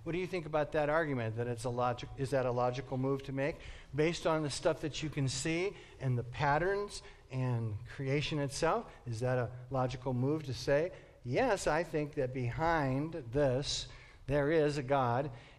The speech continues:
and that God is eternal, and God, that God has, uh, power, and that power that God displays is manifested in a pattern that shows deity,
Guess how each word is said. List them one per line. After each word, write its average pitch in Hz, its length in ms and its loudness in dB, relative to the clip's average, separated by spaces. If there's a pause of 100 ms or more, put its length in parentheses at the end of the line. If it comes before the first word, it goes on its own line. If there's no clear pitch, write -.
and 135 280 0
that 151 200 2
God 143 220 4
is 127 180 -2
eternal, 208 720 0
and 139 240 -2
God, 131 200 -2 (100)
that 139 220 -2
God 123 180 0
has, 113 320 -4 (380)
uh, 113 300 -2 (120)
power, 180 560 2
and 139 160 0
that 127 240 -2
power 156 380 0
that 139 200 -2
God 131 220 0
displays 143 680 -4 (300)
is 120 140 -2
manifested 143 720 -2
in 135 140 -4
a 120 40 -4
pattern 160 500 -2 (240)
that 123 140 -4
shows 151 520 2
deity, 117 760 -2